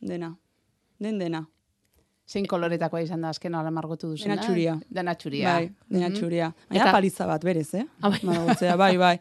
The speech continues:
Speaker 2: <laughs>
Speaker 1: Ze hartu behar duzu, lehenengo hartu behar duzu rasketa bat eta raskatu baldosa, baldosa guztiak. Ze ez baldin baduzu ordo-, ondo garbitzen,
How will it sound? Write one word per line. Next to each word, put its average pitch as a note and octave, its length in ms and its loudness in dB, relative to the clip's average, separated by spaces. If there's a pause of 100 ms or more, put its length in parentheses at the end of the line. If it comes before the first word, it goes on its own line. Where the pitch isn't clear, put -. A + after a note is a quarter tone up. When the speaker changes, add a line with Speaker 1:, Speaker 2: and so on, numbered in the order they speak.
Speaker 2:
<laughs> C4+ 260 -8
Speaker 1:
Ze G#3+ 60 0
hartu G3 180 -2
behar B3 140 0
duzu, B3 240 -2
lehenengo G3 340 -2
hartu C4 180 0
behar A3 120 4
duzu A3+ 140 -4
rasketa G#3+ 420 0
bat D#4 240 0
eta G3 220 -6
raskatu F#3+ 380 -6
baldosa, F#3 340 -6
baldosa F#3+ 380 -6
guztiak. D#3 420 -10 (240)
Ze F3 280 -2
ez F3 80 -4
baldin A3+ 200 -4
baduzu A#3 260 -4
ordo-, G#3+ 200 -4
ondo G#3+ 200 -2
garbitzen, A#3+ 540 -6